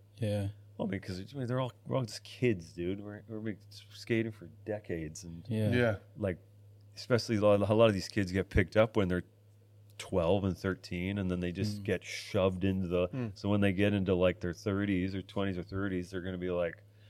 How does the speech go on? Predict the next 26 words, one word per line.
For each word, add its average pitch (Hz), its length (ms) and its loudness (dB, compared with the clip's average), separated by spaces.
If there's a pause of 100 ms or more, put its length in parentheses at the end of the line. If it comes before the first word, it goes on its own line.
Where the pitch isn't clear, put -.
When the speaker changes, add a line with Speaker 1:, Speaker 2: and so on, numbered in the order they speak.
(840)
Speaker 2:
"Oh, 87 180 -6
if 85 200 -10 (140)
I 90 100 -6
don't 90 120 -10
have 90 140 -6
skating, 95 500 -6
what 87 140 -14
the 87 100 -6
hell 90 180 2
am 87 100 -2
I 90 80 -2
gonna 92 200 -4
do?" 98 320 -2
Like, 92 360 -2
so - 240 -8
I 87 40 0
have 90 140 -4
to, 87 220 -6 (640)
have - 200 -10
to 90 100 -2
be 98 360 -2
this 95 260 0
person 95 540 -4
when, 87 380 -6
you 95 160 -8
know, 85 300 -4